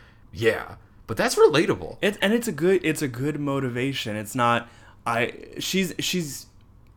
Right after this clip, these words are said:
Speaker 2: not being inherently selfish at all.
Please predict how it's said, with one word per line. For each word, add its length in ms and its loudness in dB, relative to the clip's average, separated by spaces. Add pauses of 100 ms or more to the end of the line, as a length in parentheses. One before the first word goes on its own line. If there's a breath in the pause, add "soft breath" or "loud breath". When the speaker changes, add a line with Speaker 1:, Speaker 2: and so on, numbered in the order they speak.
(180)
Speaker 2:
not 380 2
being 380 2
inherently 640 -2
selfish 720 -6
at 120 -6
all. 460 -2